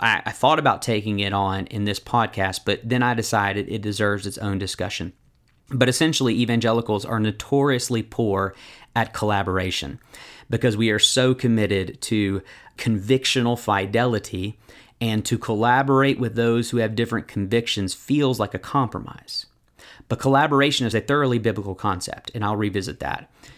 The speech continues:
um, when we lay out all of this out in more detail in the,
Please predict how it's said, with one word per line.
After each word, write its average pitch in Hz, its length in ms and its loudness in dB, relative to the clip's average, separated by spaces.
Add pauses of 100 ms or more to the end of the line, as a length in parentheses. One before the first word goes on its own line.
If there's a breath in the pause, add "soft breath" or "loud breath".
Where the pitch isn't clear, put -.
(180 loud breath)
um, 95 360 -4
when 107 120 -4
we 95 140 -4
lay 95 240 -4
out 95 360 -6
all 95 220 -2
of - 100 -8
this - 380 -6
out 95 400 -6 (180)
in 110 280 -8
more 95 220 -6
detail 92 500 -8
in 104 160 -10
the, - 120 -14